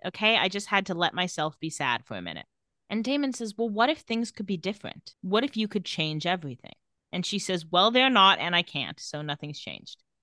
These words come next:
And he says, "I have nothing else to add to this conversation." He <laughs> kisses her forehead and says, "I love you."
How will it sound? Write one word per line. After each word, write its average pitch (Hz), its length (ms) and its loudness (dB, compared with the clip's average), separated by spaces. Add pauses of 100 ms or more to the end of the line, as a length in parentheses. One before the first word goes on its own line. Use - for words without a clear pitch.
And 220 160 0
he 285 100 2
says, 240 300 2
"I - 120 4
have 330 100 2
nothing 254 240 2
else 214 160 2
to - 80 -4
add 190 180 2
to 196 80 -6
this 190 160 -2
conversation." 185 720 -2 (280)
He 269 160 6
<laughs> - 80 -10
kisses 254 320 0
her 240 120 8
forehead 196 440 2
and 190 160 -2
says, 180 220 -4
"I 180 120 0
love 156 220 -6
you." 160 160 -6